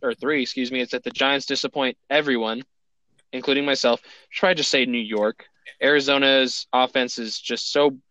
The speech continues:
kind of boring to watch right now, even with Kyler. Um, and Kyler looked better. That was all. I, he, he just got back to running a little bit, and his arm looked,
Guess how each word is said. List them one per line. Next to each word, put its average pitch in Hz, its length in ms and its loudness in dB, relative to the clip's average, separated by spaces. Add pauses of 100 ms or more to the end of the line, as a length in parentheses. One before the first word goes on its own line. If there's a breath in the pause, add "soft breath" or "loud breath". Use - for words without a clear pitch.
(100)
kind 151 160 0
of 135 100 -4
boring 123 300 2
to 110 80 0
watch 113 300 2
right 104 120 -2
now, 107 180 -4
even 147 200 0
with 139 160 2
Kyler. 107 400 -2 (500)
Um, 117 460 0
and 135 260 0
Kyler 160 300 4
looked 151 160 2
better. 113 220 0
That 117 100 2
was 123 140 4
all. 107 260 0
I, 120 60 -2
he, 127 320 0
he 123 180 -8
just 123 220 -6
got 131 120 4
back 127 180 2
to 139 100 -4
running 123 180 0
a 120 60 -2
little 120 160 0
bit, 120 140 4
and 117 100 0
his 110 100 -6
arm 117 220 -2
looked, - 320 -6